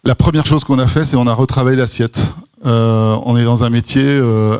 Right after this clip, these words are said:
avec des, avec des chefs, avec des seconds, avec des cuisiniers, avec des gens qui aiment travailler la matière, qui aiment travailler des beaux produits. Et donc, ça nous a paru important,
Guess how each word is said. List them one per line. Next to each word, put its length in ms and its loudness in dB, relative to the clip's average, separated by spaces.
avec 340 -2
des, 580 0
avec 200 -4
des 100 -2
chefs, 640 -4
avec 220 -4
des 100 -8
seconds, 500 0
avec 200 -6
des 120 -6
cuisiniers, 540 -2
avec 180 -2
des 120 -2
gens 160 -2
qui 180 -4
aiment 100 -2
travailler 340 -2
la 100 -2
matière, 540 -2
qui 100 -8
aiment 80 -6
travailler 360 0
des 100 -2
beaux 200 0
produits. 480 -6
Et 100 0
donc, 180 0
ça 100 0
nous 160 0
a 80 0
paru 280 0
important, 680 -4